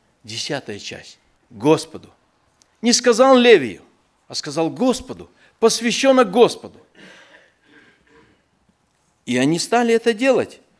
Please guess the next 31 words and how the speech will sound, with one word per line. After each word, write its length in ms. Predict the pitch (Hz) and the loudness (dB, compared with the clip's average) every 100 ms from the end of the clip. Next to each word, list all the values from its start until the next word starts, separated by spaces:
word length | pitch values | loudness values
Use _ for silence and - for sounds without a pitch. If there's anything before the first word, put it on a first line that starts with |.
| _ | _
потому 340 | 117 139 139 | -12 -8 -6
что 220 | 143 175 175 | -6 -8 -6
это 260 | 196 190 208 | -6 -4 -6
был 260 | 156 156 | -6 -8
закон, 580 | 127 101 139 - 190 202 | -8 -10 -12 -8 -8 -8
который 340 | 175 165 165 139 | -12 -14 -14 -10
Господь 480 | 135 - 175 147 | -12 -10 -10 -10
дал, 240 | 117 95 - _ _ _ _ _ | -8 -8 -10 _ _ _ _ _
чтобы 380 | - - 98 | -18 -14 -10
они 160 | 120 131 | -8 -8
соблюдали. 600 | - 135 156 156 127 92 | -10 -10 -8 -4 -4 -6
И 160 | 101 107 | -14 -10
они 220 | 117 143 | -6 -6
его 160 | 156 | -8
соблюдали. 640 | 151 175 175 196 110 147 107 _ _ _ _ _ - | -12 -16 -16 -12 -12 -12 -16 _ _ _ _ _ -6
И 140 | 160 | -6
Левия, 480 | 147 165 190 196 185 | 2 4 6 4 2
колено – 640 | - 139 131 175 208 208 - _ _ - | -4 -6 -2 -2 -4 -8 -12 _ _ -8
этим 360 | 147 147 165 180 | -6 -4 -6 -6
пользовалась. 580 | 226 214 131 107 95 - - | -2 -2 -2 -8 -8 -18 -8
Я 120 | 180 | -6
читаю 400 | 185 170 160 160 | -6 -4 -2 -2
Числа, 460 | 143 180 175 - 95 _ _ _ | -2 -8 -10 -12 -18 _ _ _
восе-, 320 | 127 127 90 - _ _ - | -10 -10 -12 -18 _ _ -14
восемнадцатая 720 | 120 123 147 135 131 131 131 | -10 -8 -4 -2 -2 -4 -8
глава 260 | 113 127 135 | -4 -2 -2
с 80 | 110 | -4
двадцатого 500 | 117 - 131 127 110 | -8 -8 -8 -8 -10
стиха 360 | - 123 127 | -14 -10 -6
и 100 | 123 | -4
ниже. 360 | 120 120 95 | -4 -6 -8